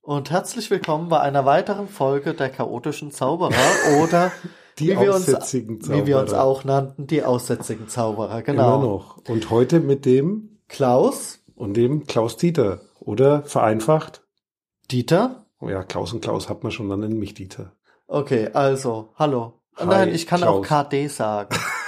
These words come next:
Speaker 2: <laughs>
Speaker 1: Oder
Speaker 2: Nee, nee.
Speaker 1: Kladi, Kladi als Abkürzung. Also
Speaker 2: Okay.
Speaker 1: neben mir sitzt Kladi, ja,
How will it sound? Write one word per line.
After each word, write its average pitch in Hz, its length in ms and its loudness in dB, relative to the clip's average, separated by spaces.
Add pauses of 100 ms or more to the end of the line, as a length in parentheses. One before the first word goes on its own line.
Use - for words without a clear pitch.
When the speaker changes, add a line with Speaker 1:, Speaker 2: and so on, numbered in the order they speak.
(140)
Speaker 2:
<laughs> - 420 -16
Speaker 1:
Oder 160 320 4
Speaker 2:
Nee, 220 420 4
nee. 185 220 4
Speaker 1:
Kladi, 180 800 2
Kladi 175 560 0
als 143 240 0
Abkürzung. - 500 -4
Also 147 360 2
Speaker 2:
Okay. 143 100 0
Speaker 1:
neben 185 180 2
mir 160 100 2
sitzt - 300 -4
Kladi, 196 640 2
ja, 143 220 2